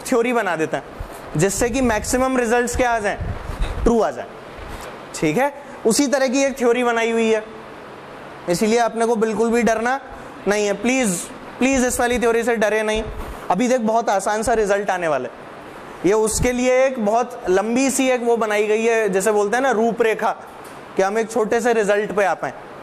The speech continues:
समझ रहे हैं मेरी बात? तो electrons are arranged like a soldiers, electrons are arra-, arranged like a सिपाही and they are moving with a constant velocity called as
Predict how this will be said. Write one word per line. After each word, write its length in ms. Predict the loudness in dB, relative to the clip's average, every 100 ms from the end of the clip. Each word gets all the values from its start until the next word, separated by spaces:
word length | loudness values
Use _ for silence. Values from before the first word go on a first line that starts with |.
| -18 -16 -4
समझ 280 | -2 2 2
रहे 100 | 2
हैं 60 |
मेरी 180 | 2 2
बात? 220 | 2 0 -6 -10 -4 2
तो 60 |
electrons 480 | 4 2 2 0 2
are 140 | 2
arranged 400 | 2 2 2 2
like 240 | 2 2 2
a 140 | 0 0 -12 -16 -16 -18 -18 -16 -14 -12 -6 -4 -4 -6 -8 -8 -2 2
soldiers, 400 | 2 2 0 0 -6 -8 -10 -10 -6 0
electrons 440 | 0 0 -2 -2
are 140 | 0 2
arra-, 380 | 2 2 0 0
arranged 260 | 0 0
like 220 | 2 2
a 80 | 0
सिपाही 480 | 0 0 2 0 -2 -6 -8 -2
and 160 | 0
they 160 | 2 2
are 60 | 2
moving 260 | 0 2
with 120 | 4
a 140 | 2 0 -4 -14 -14 -12 -10 -8 -8 -4 0
constant 380 | 2 2 0 2 2
velocity 360 | 2 0 -2
called 340 | 0 2 2 4
as 200 | 2